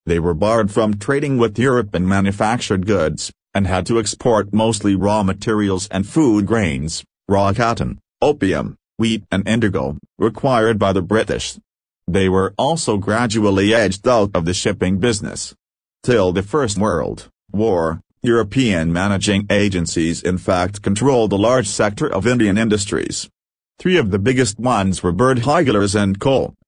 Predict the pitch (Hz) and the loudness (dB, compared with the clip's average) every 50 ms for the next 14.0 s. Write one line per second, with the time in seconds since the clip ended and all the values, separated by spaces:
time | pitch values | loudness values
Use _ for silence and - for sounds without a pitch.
0 | - 110 120 120 104 104 101 90 107 107 95 82 73 71 73 82 - _ _ _ | -2 0 2 2 2 2 2 2 2 2 2 2 0 0 -2 -4 -8 _ _ _
1 | - 98 98 101 95 95 127 127 135 131 113 92 90 90 90 92 - - - - | -4 0 0 0 2 2 2 2 2 4 2 2 2 0 0 -2 -4 -8 -4 -4
2 | 95 92 98 104 92 90 92 98 95 110 123 123 120 113 147 131 110 98 101 110 | -2 0 0 2 2 2 0 0 0 0 0 0 2 2 2 2 2 2 2 2
3 | 104 104 101 98 - - 107 117 107 104 104 92 98 - 95 92 95 95 92 107 | 2 2 0 0 -2 0 2 2 2 2 0 -2 0 0 0 0 0 0 0 0
4 | 123 127 110 98 101 98 95 95 101 101 - - - - 107 104 110 107 98 87 | 0 0 2 2 2 2 4 2 2 0 -2 -6 -2 0 0 0 0 0 0 0
5 | 80 73 76 73 - - _ - - - - 107 101 90 101 104 104 101 101 - | 0 0 -2 -4 -10 -16 _ -14 -10 -4 -2 0 0 0 0 -2 -2 -2 -2 -2
6 | 101 95 98 98 98 - - - 107 107 110 107 104 - 117 101 98 95 - 92 | -2 0 0 -2 -2 -4 -2 -2 0 0 0 -2 -2 -2 0 0 0 0 -2 -4
7 | 90 85 87 85 82 98 95 98 117 120 123 123 104 104 98 101 101 87 78 69 | -2 -2 -2 -2 0 0 0 2 2 2 2 2 2 0 0 -2 -2 -4 -4 -4
8 | - - - _ _ _ _ _ _ _ _ - 101 101 98 98 98 104 101 - | -6 -10 -14 _ _ _ _ _ _ _ _ -2 0 0 2 2 0 -2 -2 -6
9 | - - 123 127 123 - 117 107 104 101 101 98 98 - - 117 113 113 98 95 | -6 -2 -2 -2 0 0 0 0 0 0 -2 -4 -4 -4 -4 -2 0 0 2 2
10 | 92 90 90 - - 90 80 67 69 80 - - 170 170 143 107 101 - 127 107 | 0 0 -2 -2 -4 -4 -2 -2 -4 -2 0 2 2 2 2 2 0 -2 -2 0
11 | 98 110 113 110 104 98 95 98 - 101 101 131 127 131 131 131 117 113 104 104 | 2 2 2 2 2 0 0 0 -4 -2 0 -2 -2 0 0 0 0 0 2 2
12 | 110 107 101 98 101 101 98 104 104 117 151 160 156 135 - 135 127 107 90 82 | 2 2 2 2 2 2 2 0 0 2 0 0 -2 0 0 0 0 2 0 0
13 | 82 95 110 117 120 101 113 104 101 - 95 92 95 92 90 92 107 123 131 113 | 0 0 0 0 0 0 -2 -2 -2 0 0 0 0 -2 -2 -2 0 0 -2 0